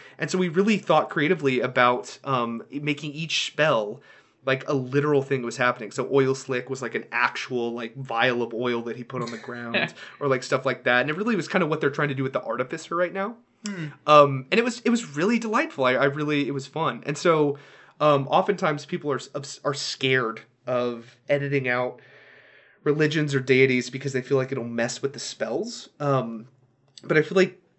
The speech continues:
Speaker 1: you can reflavor them with a little bit of collaboration with your players, that it can be,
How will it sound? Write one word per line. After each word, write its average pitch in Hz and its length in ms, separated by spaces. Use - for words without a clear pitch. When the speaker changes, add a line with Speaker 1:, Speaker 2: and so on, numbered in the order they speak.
Speaker 1:
you 151 120
can 139 160
reflavor 139 580
them 147 300
with 135 160
a 120 40
little 123 400
bit 127 160
of 123 140
collaboration 117 680
with 123 140
your 117 80
players, 120 520
that 127 200
it 135 80
can 135 140
be, 113 500